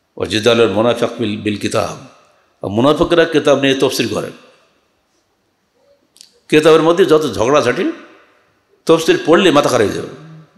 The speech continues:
এই যে আমরা তো মারবি কেন পড়ি না? ওরে আল্লাহু আকবার, কারাগারে না গেলে যদি আমার পড়া হতো, পুরা বইটি পড়া হতো না।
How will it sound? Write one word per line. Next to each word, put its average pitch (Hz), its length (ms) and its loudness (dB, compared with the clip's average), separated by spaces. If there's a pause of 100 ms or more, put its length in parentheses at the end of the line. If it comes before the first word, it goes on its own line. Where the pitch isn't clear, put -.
(120)
এই 170 80 4
যে 170 60 4
আমরা 160 160 2
তো 160 80 0
মারবি 147 400 2
কেন 170 180 2
পড়ি 220 160 0
না? 277 120 -2 (100)
ওরে 190 300 0
আল্লাহু 117 420 -2
আকবার, 117 240 -10 (840)
কারাগারে 123 320 0
না 127 260 0
গেলে 131 160 0
যদি 135 180 -2
আমার 143 260 0 (100)
পড়া 135 160 0
হতো, 127 280 -4 (160)
পুরা 139 180 0
বইটি 147 240 0
পড়া 139 160 2
হতো 120 200 -4
না। - 140 -12